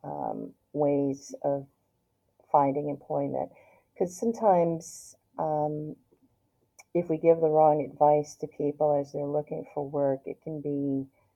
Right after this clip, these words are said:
um, I, and just as an example, I,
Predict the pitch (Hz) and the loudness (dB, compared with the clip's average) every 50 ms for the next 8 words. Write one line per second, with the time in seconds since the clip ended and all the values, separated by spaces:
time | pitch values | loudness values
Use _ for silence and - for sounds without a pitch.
0 | _ _ _ _ _ _ _ _ _ _ _ _ _ - - 156 160 - - - | _ _ _ _ _ _ _ _ _ _ _ _ _ -14 -12 -10 -10 -10 -10 -12
1 | - - - - _ _ _ _ _ _ _ _ _ _ _ _ _ _ _ - | -12 -16 -18 -20 _ _ _ _ _ _ _ _ _ _ _ _ _ _ _ 2
2 | 170 160 104 147 160 160 160 160 - - _ _ - 156 156 156 160 151 143 139 | 4 4 6 4 4 2 0 -6 -8 -10 _ _ 6 6 6 6 4 0 0 4
3 | - 156 151 147 151 151 151 160 147 139 135 131 - - 143 143 143 143 143 143 | 4 6 6 6 4 4 4 4 6 6 6 4 4 2 0 2 2 0 0 0
4 | 143 139 | -2 -4